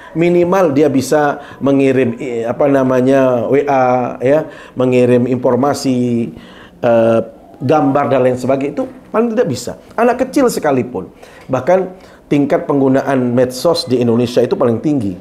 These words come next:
Seluruh dunia itu paling tinggi. Dan rata-rata orang Indonesia itu termasuk paling lama berinteraksi dengan medsos.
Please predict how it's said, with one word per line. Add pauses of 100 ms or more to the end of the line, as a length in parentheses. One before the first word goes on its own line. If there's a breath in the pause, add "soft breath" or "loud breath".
Seluruh
dunia
itu
paling
tinggi. (800 loud breath)
Dan
rata-rata
orang
Indonesia
itu
termasuk
paling
lama
berinteraksi
dengan
medsos.